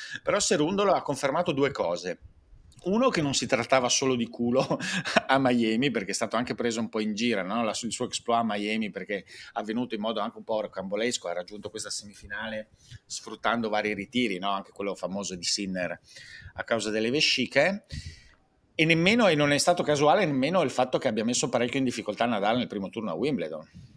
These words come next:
perché ci sono stati vari passaggi di quella partita a Wimbledon dove si erano visti, insomma, si era vista sicuramente almeno una delle sue caratteristiche, che è avere, è possedere, essere un giocatore piuttosto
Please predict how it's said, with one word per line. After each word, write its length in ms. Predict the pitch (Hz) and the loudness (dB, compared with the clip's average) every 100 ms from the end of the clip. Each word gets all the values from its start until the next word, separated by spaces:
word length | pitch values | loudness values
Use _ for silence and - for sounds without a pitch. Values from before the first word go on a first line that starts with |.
| - | -14
perché 400 | - 95 104 101 | -10 -4 -2 -2
ci 100 | 98 | -2
sono 120 | - 101 | -4 -2
stati 240 | 123 117 | -2 0
vari 200 | 107 113 | 0 0
passaggi 380 | 110 104 120 107 | 0 0 -2 -2
di 80 | 104 | 0
quella 160 | 107 | 0
partita 280 | 104 104 135 | 0 2 2
a 20 | |
Wimbledon 420 | 131 120 131 139 | 4 4 2 2
dove 140 | 127 113 | 2 2
si 160 | - | 2
erano 180 | 139 165 | 2 2
visti, 420 | 139 127 - 160 156 _ _ _ _ _ _ _ _ _ _ _ 123 - _ _ - | 2 0 0 -2 -2 _ _ _ _ _ _ _ _ _ _ _ -20 -20 _ _ -8
insomma, 260 | - 117 | -4 0
si 140 | 113 139 | 2 4
era 100 | 131 | 4
vista 260 | 135 143 | 4 2
sicuramente 580 | 151 - - 120 160 190 | 0 -2 2 4 4 4
almeno 260 | 120 123 131 | 4 4 2
una 180 | 117 104 | 0 0
delle 160 | 104 | -2
sue 160 | 98 113 | -2 -2
caratteristiche, 640 | - 98 - 98 90 - | -2 -4 -4 -6 -6 -8
che 120 | 92 | -2
è 20 | 117 | 0
avere, 240 | 110 120 | 2 0
è 180 | 80 95 | -4 -8
possedere, 520 | - 113 123 143 120 | -4 -2 0 2 2
essere 260 | 117 - 98 | 2 0 -2
un 160 | 92 | -6
giocatore 340 | 104 107 104 151 | -4 -2 0 0
piuttosto 540 | 139 123 123 - 117 | -2 -2 -2 -2 -4